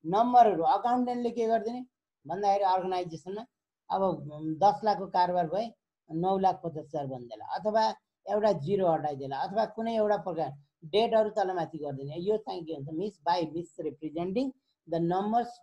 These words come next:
does not help to have proper what the communication, communication or ethical communication। त्यो गर्ने बित्तिकै के हुन्छ, अ, there is barrier in communication है।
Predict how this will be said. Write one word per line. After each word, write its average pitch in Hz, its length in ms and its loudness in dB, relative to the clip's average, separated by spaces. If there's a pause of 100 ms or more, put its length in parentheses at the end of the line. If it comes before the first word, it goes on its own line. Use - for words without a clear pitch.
does 180 220 -2
not 233 160 0
help 175 340 0 (380)
to 180 100 0
have 165 180 2 (140)
proper 170 320 -2
what 143 280 -8
the 143 160 -10
communication, 185 720 -6 (120)
communication 196 460 -6
or 254 140 2 (400)
ethical 165 320 -4
communication। 131 760 -10
त्यो 214 140 0
गर्ने 185 260 4
बित्तिकै 147 320 -4
के 135 60 -8
हुन्छ, 135 180 -10
अ, 160 760 -4
there 180 220 -2
is 156 180 -4
barrier 175 500 0
in 170 220 -2
communication 127 640 -12
है। 180 280 -4